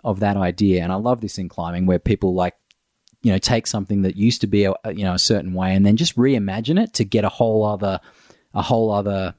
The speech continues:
you know, take on it. And the new reimagining is, well, that area you can't access, you know, like, there's, that's a great cliff. It's obvious that, that it's good, but you can't really see it from anywhere. But, like,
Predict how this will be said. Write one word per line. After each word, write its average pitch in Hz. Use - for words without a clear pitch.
you 123
know, 95
take -
on 127
it. 220
And 107
the 107
new 127
reimagining 104
is, 90
well, 165
that 151
area 180
you 120
can't 139
access, -
you 120
know, 107
like, 104
there's, 113
that's 135
a 135
great 131
cliff. 117
It's 101
obvious 131
that, 101
that 104
it's 92
good, 113
but 98
you 110
can't 156
really 104
see 110
it 113
from 98
anywhere. 92
But, 104
like, 107